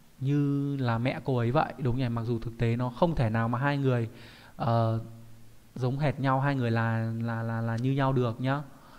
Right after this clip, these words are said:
Có thể hiểu theo cách đấy. Hoặc không ấy, thì chỉ đơn giản ấy là mẹ cô ấy sinh và cô ấy cũng sinh,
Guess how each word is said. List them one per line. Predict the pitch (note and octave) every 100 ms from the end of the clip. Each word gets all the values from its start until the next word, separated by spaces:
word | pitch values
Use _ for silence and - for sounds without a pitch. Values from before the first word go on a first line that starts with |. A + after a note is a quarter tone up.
| - - -
Có | D3+
thể | D3
hiểu | A#2+
theo | A2
cách | C3 E3
đấy. | B2 C3+ - - - - -
Hoặc | C#3+
không | - F3+
ấy, | F#3+ -
thì | - B2+ A#2
chỉ | A#2+
đơn | A#2+ D3+
giản | D3+ G#2
ấy | A#2+
là | - G3 E3+ - -
mẹ | C3+ C#3 C3
cô | C3+
ấy | B2
sinh | D3+ C3
và | A2+
cô | A2+ B2+
ấy | A#2+
cũng | F#3+ G#3
sinh, | F#3